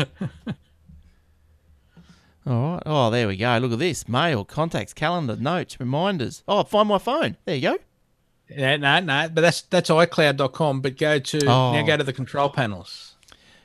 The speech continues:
Speaker 1: Control panels. How do I get there? The actual
Speaker 2: Go
Speaker 1: one
Speaker 2: down
Speaker 1: I
Speaker 2: to
Speaker 1: just
Speaker 2: your
Speaker 1: installed.
Speaker 2: Windows. No, go to, go down
Speaker 1: Yeah.
Speaker 2: to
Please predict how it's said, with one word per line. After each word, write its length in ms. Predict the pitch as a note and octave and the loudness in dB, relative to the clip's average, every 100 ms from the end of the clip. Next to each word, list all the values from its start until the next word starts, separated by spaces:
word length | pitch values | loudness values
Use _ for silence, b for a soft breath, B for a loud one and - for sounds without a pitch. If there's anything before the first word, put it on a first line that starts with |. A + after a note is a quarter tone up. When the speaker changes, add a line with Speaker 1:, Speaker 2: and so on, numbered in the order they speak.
| b | b
Speaker 1:
Control 360 | - A#2+ C#3+ C3+ | -10 -2 0 2
panels. 340 | C3+ G#2 F#2+ | 0 -2 -2
How 100 | C3+ | -4
do 80 | B2+ | -2
I 60 | A2+ | -4
get 160 | A2 B2+ | -4 -4
there? 280 | C3 G#2+ - _ _ _ _ _ _ _ _ _ _ _ F#4+ _ _ _ _ _ - | -2 -4 -8 _ _ _ _ _ _ _ _ _ _ _ -20 _ _ _ _ _ 0
The 180 | C#3+ C3 | 0 2
actual 240 | D3 C#3 | 0 2
Speaker 2:
Go 40 | C#3 | 2
Speaker 1:
one 80 | C3+ | 2
Speaker 2:
down 80 | |
Speaker 1:
I 20 | C3 | 2
Speaker 2:
to 40 | |
Speaker 1:
just 180 | B2 A#2+ | 2 0
Speaker 2:
your 60 | A#2 | -4
Speaker 1:
installed. 540 | G#2+ C#3 A#2+ C#3 - | -2 0 0 0 -2
Speaker 2:
Windows. 840 | D#3+ D#3+ D#3 C3+ A#2+ - - - - b b b b b - _ _ B2 | 2 4 6 4 2 -4 -6 -16 -20 b b b b b -20 _ _ -2
No, 120 | B2 | 2
go 180 | D#3 D#3 | 4 4
to, 120 | C#3 | 2
go 180 | D#3+ D#3+ | 2 4
down 180 | D#3 - _ _ _ | 2 -2 _ _ _
Speaker 1:
Yeah. 160 | B2 D3 | -2 2
Speaker 2:
to 360 | D#3 C#3+ C3+ | 4 2 0